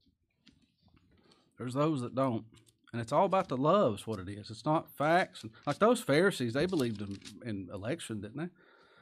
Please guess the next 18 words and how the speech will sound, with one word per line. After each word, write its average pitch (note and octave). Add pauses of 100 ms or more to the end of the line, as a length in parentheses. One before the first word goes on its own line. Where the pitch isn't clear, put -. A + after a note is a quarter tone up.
(340)
Uh, G#2+
they D#3
thought A2+
they A#2
was, A2+
they A#2+
was A#2
all G#3
God's G#2+
elect. G2 (2750)
It -
says C#3+
in A#2+
verse D3
thirty-nine, C#3+
John C3+
eight C3+
thirty-nine, A#2+